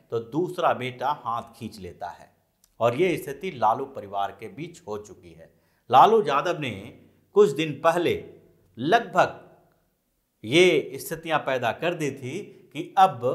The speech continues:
राष्ट्रीय जनता दल का राष्ट्रीय अध्यक्ष तेजस्वी यादव होंगे। ये बात मीडिया के थ्रू राजनीतिक गलियारों तक पहुंचाई गई और इस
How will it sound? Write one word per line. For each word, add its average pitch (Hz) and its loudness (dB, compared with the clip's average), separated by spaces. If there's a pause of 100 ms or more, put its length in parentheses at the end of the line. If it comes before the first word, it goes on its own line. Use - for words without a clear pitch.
(460)
राष्ट्रीय 151 0
जनता 135 -4
दल 113 -8
का 156 -6
राष्ट्रीय 139 -4
अध्यक्ष 107 0 (720)
तेजस्वी 113 -6
यादव 90 -8
होंगे। 90 -20 (540)
ये 135 0
बात 135 4
मीडिया 147 0
के 113 -8
थ्रू 156 -4 (580)
राजनीतिक 131 0
गलियारों 117 0
तक - -14
पहुंचाई 101 -2
गई 82 -16 (440)
और 113 2
इस 180 0